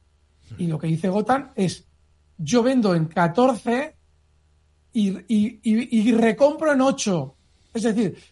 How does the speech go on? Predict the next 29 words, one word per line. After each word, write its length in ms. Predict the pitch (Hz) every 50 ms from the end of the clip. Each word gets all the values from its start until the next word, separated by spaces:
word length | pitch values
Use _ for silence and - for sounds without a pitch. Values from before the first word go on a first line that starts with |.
| _
que 120 | _ 233 190
si 120 | - 220
el 80 | 202 185
valor 340 | 185 190 233 262 269 - -
vuelve 320 | 180 165 185 233 240 226
a 60 | 254 226
subir 240 | - 240 233 240
hasta 240 | 247 220 - - 247
doce, 320 | 240 285 277 - 285 311 -
como 240 | - 190 170 180
hizo 180 | 214 - 233 196
durante 320 | 196 185 180 170 170 170
estos 280 | 214 208 - 254 240 220
días, 360 | 247 277 262 269 311 - - _ _ _ _ _ _ _ _ _
está 320 | 220 220 - - 320 311
de 120 | 320 302
nuevo 260 | 277 285 302 285 302 294
en 100 | 262 240
riesgo 640 | 277 285 285 294 269 214 208 220 247 277 - - _ _ _ - -
de 180 | 190 202 196
que 160 | - - 196 180
le 140 | 180 185
abran 340 | 196 202 233 247 247 254 233
más 260 | 214 214 226 226 -
cortos 680 | - _ - 226 202 185 180 - - - - - - _ _ _ _ _
por 200 | - 185 165 160
parte 260 | 196 196 185 226 214
de 80 | 202
Gotham 340 | 190 185 208 180 240 262 269